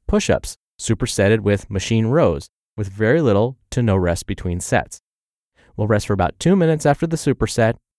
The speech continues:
and then move on to another movement group I feel is best for them. After that's over, we'll rest again for another two to three minutes. And depending on the focus and goals, some type of ab or arm workout is thrown in to finish it off,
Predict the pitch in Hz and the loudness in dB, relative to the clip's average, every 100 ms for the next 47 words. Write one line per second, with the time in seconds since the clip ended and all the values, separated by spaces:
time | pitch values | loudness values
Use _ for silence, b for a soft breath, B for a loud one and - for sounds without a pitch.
0 | _ 120 123 143 175 135 131 - 120 110 | _ 0 2 2 2 2 0 0 0 2
1 | 95 113 143 165 123 - 110 110 117 - | 2 2 2 2 0 2 0 2 0 2
2 | 98 101 - - - 107 131 104 - _ | 0 0 -2 -6 -6 -2 0 0 -2 _
3 | _ _ _ B - - 98 127 - 180 | _ _ _ B -18 -8 0 0 2 0
4 | 175 202 208 _ _ - 120 110 127 165 | 0 -6 -8 _ _ -4 0 0 -2 -2
5 | 123 101 113 - - 165 185 117 - 92 | 0 0 -2 -6 -2 2 2 2 0 -2
6 | 82 90 90 92 - - _ _ _ _ | 0 -2 0 -4 -8 -14 _ _ _ _
7 | _ 131 131 233 254 247 202 - 104 - | _ 0 2 2 0 0 0 2 2 2
8 | 107 - 131 110 87 98 - _ _ - | 0 2 2 4 2 0 -2 _ _ -12
9 | - 202 226 - 180 160 120 - 110 113 | -2 0 0 0 0 -2 -4 -2 2 4
10 | 113 110 95 - 110 131 139 143 160 160 | 2 0 -4 0 0 2 0 -2 0 0
11 | - _ 147 190 - - 151 147 131 117 | -2 _ 0 0 0 0 2 2 2 0
12 | 110 101 92 - 110 107 - | 0 0 0 0 2 2 -2